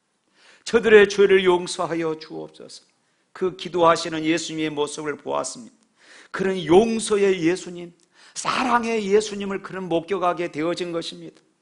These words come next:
그리고 그는 그 자리에서 결심합니다. "예수님, 당신의 나라가 임하실 때에 나 같은 놈도 좀 기억해 주세요." 이때 예수님께서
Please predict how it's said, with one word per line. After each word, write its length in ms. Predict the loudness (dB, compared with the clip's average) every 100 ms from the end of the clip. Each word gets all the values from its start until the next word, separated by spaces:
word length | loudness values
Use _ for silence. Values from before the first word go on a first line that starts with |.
| _ _ -2
그리고 360 | 2 6 6
그는 300 | 6 0 0
그 100 | -2
자리에서 500 | 4 6 6 4 0
결심합니다. 840 | 0 -2 0 0 0 0 -8 -10 -14 _ 0
"예수님, 720 | 4 4 0 -4 -4 -8 -20 _ _ _ _ -20 -20 -4
당신의 920 | 4 6 6 2 4 10 12 12 12
나라가 520 | 10 12 12 12 12 12
임하실 560 | 6 6 6 6 2
때에 440 | 4 4 4 2 -8 -18 -2
나 200 | 8 10
같은 400 | 12 10 8 4
놈도 420 | 10 10 10 8 12
좀 300 | 10 10 4
기억해 500 | 4 8 8 8 6
주세요." 760 | 4 4 6 8 8 6 -2 -20 _ _ _ _ _ _ _ _ _ _ _ _ _ _ _ _ _ _ _ -8
이때 280 | -4 2 2
예수님께서 1120 | 2 0 -4 -4 -2 -2 -2 -2 -2 -8 -14